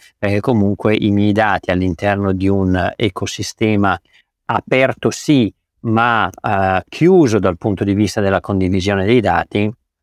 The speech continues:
è un altro elemento molto, molto importante e rassicurante per il consumatore. Però diciamo che stiamo parlando a trecentosessanta gradi di tutti i device Samsung che stiamo immettendo sul mercato.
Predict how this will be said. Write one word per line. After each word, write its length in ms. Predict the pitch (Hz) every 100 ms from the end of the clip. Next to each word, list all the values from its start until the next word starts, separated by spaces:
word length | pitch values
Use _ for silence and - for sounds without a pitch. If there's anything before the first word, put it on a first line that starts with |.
| _ _
è 80 | -
un 100 | 117
altro 300 | 117 104 107
elemento 680 | 104 110 95 98 92 113 120
molto, 400 | 123 123 117 110
molto 240 | 104 92 104
importante 640 | 95 147 - 95 113 135
e 20 |
rassicurante 880 | 104 - - - 123 147 101 85 87
per 140 | 90
il 100 | 87
consumatore. 760 | - 82 - 87 85 90 87 - _ _ _ _ _ _
Però 160 | 156 147
diciamo 400 | 127 - 120 123
che 80 |
stiamo 260 | 110 107 101
parlando 440 | 101 101 107 104
a 60 | 92
trecentosessanta 920 | - 98 - 107 98 107 - 104 101
gradi 420 | 120 101 101 104
di 160 | 98 90
tutti 340 | - 113 - 110
i 180 | 98 95
device 460 | 107 98 101 123
Samsung 460 | - 90 92 - -
che 100 | 135
stiamo 320 | - 92 95
immettendo 500 | 104 113 - 90 85
sul 200 | - 87
mercato. 480 | 82 - - -